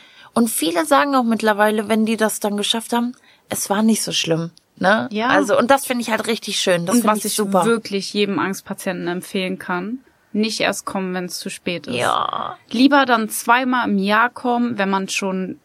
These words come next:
Speaker 2: sag ich jetzt mal, eine kleine Stelle sieht, die kann man in Beobachtung behalten, ne?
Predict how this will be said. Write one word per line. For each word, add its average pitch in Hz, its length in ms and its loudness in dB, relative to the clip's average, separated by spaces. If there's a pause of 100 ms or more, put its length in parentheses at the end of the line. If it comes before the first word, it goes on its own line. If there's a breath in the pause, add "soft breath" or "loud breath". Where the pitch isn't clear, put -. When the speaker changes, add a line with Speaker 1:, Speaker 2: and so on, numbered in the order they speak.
Speaker 2:
sag 190 260 -4
ich 196 120 -10
jetzt 202 220 -6
mal, 185 140 0
eine 180 180 -6
kleine 214 400 0
Stelle 190 380 -2
sieht, 226 340 2
die 214 80 -6
kann 202 180 -2
man 196 140 0
in 165 160 0
Beobachtung 226 720 0
behalten, 202 800 -4
ne? 202 240 -2